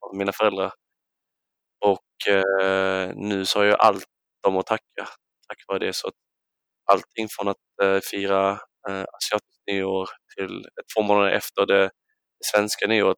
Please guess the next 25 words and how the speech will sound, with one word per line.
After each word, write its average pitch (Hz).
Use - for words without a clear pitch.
eller, 92
ja, 90
vad 92
ska -
man 95
säga, 92
det -
kristna 98
nyåret, 101
så, 98
så -
firade 104
vi 98
nyår 95
två 101
gånger. 101
Det 101
förstod -
jag 98
aldrig 98
förrän 95
jag 92
kom 95
hit 92
då, 98